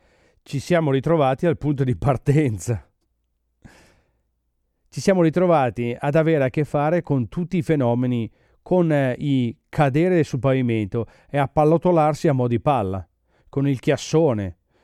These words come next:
con la sequenza dello spermatozoo, con quelle cose orribili che saltavano fuori ad Elizabeth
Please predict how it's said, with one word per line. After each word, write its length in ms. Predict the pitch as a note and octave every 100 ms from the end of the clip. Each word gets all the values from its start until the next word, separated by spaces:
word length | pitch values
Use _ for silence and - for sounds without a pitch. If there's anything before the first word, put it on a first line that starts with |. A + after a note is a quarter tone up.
| _ -
con 180 | D#3
la 160 | D3+ C#3+
sequenza 500 | - D3+ F3 F#3 G3
dello 180 | E3 D3
spermatozoo, 1000 | - C3 B2+ C#3 C3 G#2+ D#3 A#2+ F#2 F#2 _ _ _ _ -
con 180 | F#3
quelle 220 | F3+ G#3+ G#3+
cose 340 | G3 D3 D3
orribili 500 | D3+ C#3 E3+ F3 F#3+
che 120 | E3+
saltavano 580 | - C#3+ C#3+ D#3 D3 D#3
fuori 300 | - C#3+ D3+
ad 120 | D3
Elizabeth 760 | B2 D3 B2+ A#2+ G#2 F#2+ -